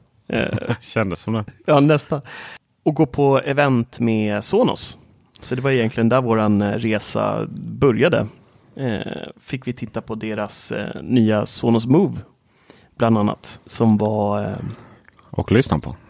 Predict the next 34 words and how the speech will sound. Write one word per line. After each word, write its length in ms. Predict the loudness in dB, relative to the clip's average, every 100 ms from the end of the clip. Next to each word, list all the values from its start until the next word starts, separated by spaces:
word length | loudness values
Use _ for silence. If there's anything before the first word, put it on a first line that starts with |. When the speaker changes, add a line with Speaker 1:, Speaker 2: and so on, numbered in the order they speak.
| -6
Speaker 1:
och 140 | 0 0
lyssna 300 | 0 -2 -2
på. 200 | -4 -6 _
Och 260 | -2 -2 0
klämma 320 | 0 2 2
på. 140 | 0 -4
Och, 560 | -2 0 0 -2 -4 -8 -4
ja. 260 | 2 2 0 -8 -20 -20 -20 -20 -20 -20 _ -2
Mer 460 | 4 6 6 4
om 340 | 4 4 4 6
den 480 | 4 6 4 4 0 -8 -20 -18 -8
än, 380 | -2 0 2 0
eh, 380 | -2 -4 -6 -10 -14 _ _ _
när 140 | 0
recensionen 480 | 0 0 -2 2 4
är 40 | 2
ute. 240 | -2 -8 -10 _ _ _
Det 80 | -6
är 40 | -2
lite 120 | 0
Speaker 2:
Mm. 100 | 0
Speaker 1:
som, 360 | 0 0 0 -2
som 180 | -2 0
förra 200 | 4 4
gången 220 | 4 4
där. 140 | 2 -2 -10 -20 -20 _ _
Vi 120 | -8 -6
får, 360 | -2 0 2
eh, 320 | 4 4 2 0 -4 _ _ _ _ 0
prata 340 | 0 2 2
om 140 | 2
det 60 | 2
f-, 440 | -2 -10 -18 -20 -16 -6
yttre, 540 | -4 -6 -2 2 2